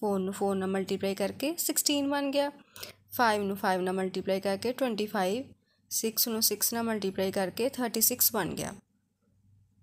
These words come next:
ਤੇ ਕੋਈ ਨੰਬਰ ਪਰਫੈਕਟ ਸਕੁਏਅਰ ਹੈਗਾ ਵਾ, ਇਹ ਸਾਨੂੰ ਕਿੱਦਾਂ ਪਤਾ ਲੱਗੇਗਾ?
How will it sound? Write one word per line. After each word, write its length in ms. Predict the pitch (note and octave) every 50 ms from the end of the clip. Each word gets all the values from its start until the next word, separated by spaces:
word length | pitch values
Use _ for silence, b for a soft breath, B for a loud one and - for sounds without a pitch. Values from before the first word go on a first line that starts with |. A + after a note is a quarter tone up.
| _ _ _ _ _ _ _ _ _ - - - - _
ਤੇ 60 | -
ਕੋਈ 300 | B3+ - D4 C#4+ C#4 C#4
ਨੰਬਰ 260 | C4+ C#4+ C#4 C4 C4+ C#4
ਪਰਫੈਕਟ 440 | C#4 C#4 C4+ C#4 C4+ A#3 A3+ -
ਸਕੁਏਅਰ 380 | - - - - - A#3+ A3+ A#3+
ਹੈਗਾ 380 | B3 A#3+ A3+ G3 - F#3 G3 G#3+
ਵਾ, 160 | A#3 A#3 A3+
ਇਹ 260 | - - - A#3+ C4+
ਸਾਨੂੰ 300 | C4 - C#4+ C4 C4 C4+
ਕਿੱਦਾਂ 300 | C4 C4+ G3+ F#3+ G3 F#3
ਪਤਾ 240 | F#3+ F3+ F3+ F#3+ F#3+
ਲੱਗੇਗਾ? 600 | F#3+ F#3 F3+ - F#3 F#3+ F#3+ G3 F3+ G3+ C4